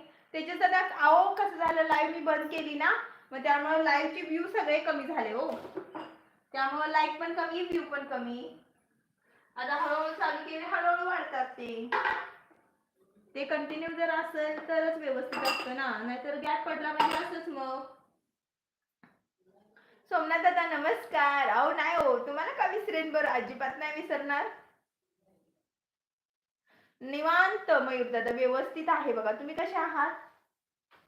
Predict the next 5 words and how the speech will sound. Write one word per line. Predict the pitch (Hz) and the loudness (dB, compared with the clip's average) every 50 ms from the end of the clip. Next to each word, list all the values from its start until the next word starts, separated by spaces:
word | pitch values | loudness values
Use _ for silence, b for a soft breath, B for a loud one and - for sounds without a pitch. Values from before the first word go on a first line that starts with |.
| _ _ _ _ _ _ _ _ _ _ _ _ _ _ _ _ _ _ _ _ _ _ _ _ _ _ _ _ _ _ _ _ _ _ _ _ _ _ _ _ _ _ _ _ - | _ _ _ _ _ _ _ _ _ _ _ _ _ _ _ _ _ _ _ _ _ _ _ _ _ _ _ _ _ _ _ _ _ _ _ _ _ _ _ _ _ _ _ _ -14
तुम्ही | 285 302 330 | -12 -10 -8
कसे | - 392 392 403 403 | -6 -6 -4 -2 -2
आहात | 392 403 - 349 320 311 | 0 0 0 -2 -2 -4
मयूर | 294 277 269 269 | -6 -6 -6 -4
दादा? | 262 233 262 254 240 269 285 427 427 | -4 -4 -4 -4 -2 -2 -2 -2 -4